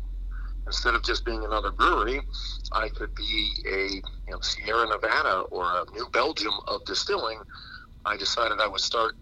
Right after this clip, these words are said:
distilling. And of course, all of this was back in oh four, oh five, oh six. Um, takes me a while to get going on it,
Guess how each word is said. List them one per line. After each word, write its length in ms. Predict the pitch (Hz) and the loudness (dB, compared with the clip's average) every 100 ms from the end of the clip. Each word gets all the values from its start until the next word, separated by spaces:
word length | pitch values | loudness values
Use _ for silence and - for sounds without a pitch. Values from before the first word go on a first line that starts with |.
| - | -6
distilling. 440 | - - 160 131 98 | -2 0 2 0 -2
And 100 | 98 | -8
of 160 | - | -8
course, 240 | - 147 - | 0 2 4
all 220 | 143 139 | 4 4
of 80 | 123 | 4
this 140 | 139 | 2
was 120 | 110 | 2
back 260 | 104 113 107 | 4 4 4
in 140 | 90 - - - - - - - - - | -2 -8 -16 -20 -20 -18 -18 -14 -8 0
oh 240 | 117 113 | 2 2
four, 420 | 104 - 131 117 113 | 0 0 2 4 2
oh 120 | 104 | 0
five, 340 | 98 123 113 107 | 0 4 4 4
oh 100 | 92 | 0
six. 560 | - - 165 - - - - - - - - - | 0 2 2 2 0 0 -2 -2 -4 -6 -8 0
Um, 260 | 120 107 104 98 - - - - - | 2 2 0 -8 -12 -6 -6 -6 2
takes 240 | 131 - | 2 4
me 80 | 117 | 0
a 40 | |
while 300 | 107 120 120 | 4 6 6
to 80 | 110 | 4
get 220 | 110 98 | 0 0
going 240 | 131 131 123 | 2 2 2
on 280 | 120 117 | 2 0
it, 80 | 113 | -4